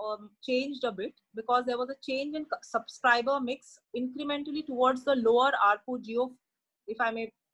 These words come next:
say so, JioPhone customer profile. And as a result of which, while there was a headline tariff hike,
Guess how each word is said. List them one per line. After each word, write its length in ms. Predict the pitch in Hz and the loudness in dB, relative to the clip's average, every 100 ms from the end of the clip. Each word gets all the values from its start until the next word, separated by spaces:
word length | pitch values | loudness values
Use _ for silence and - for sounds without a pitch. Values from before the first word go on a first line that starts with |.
| 190 | -10
say 220 | - 220 | -4 -4
so, 180 | 285 294 | -4 -2
JioPhone 540 | 220 240 240 240 240 | 2 2 4 0 4
customer 480 | 208 - 208 202 196 _ _ _ | 0 0 2 2 2 _ _ _
profile. 420 | - 202 190 175 277 _ _ _ 247 | -2 2 2 2 -2 _ _ _ -2
And 120 | 262 226 | 0 0
as 180 | 247 | 0
a 80 | 311 | -2
result 320 | 330 330 339 | -2 0 0
of 140 | 349 285 | -2 -6
which, 160 | 311 - | -10 -2
while 280 | 233 240 294 | 2 2 0
there 140 | 294 | -2
was 200 | 277 277 | -2 -2
a 80 | 294 | -4
headline 500 | 214 190 220 262 320 | -8 -8 -2 -2 -2
tariff 300 | 285 226 247 247 | -4 -2 -4 -2
hike, 220 | 233 214 | -2 -2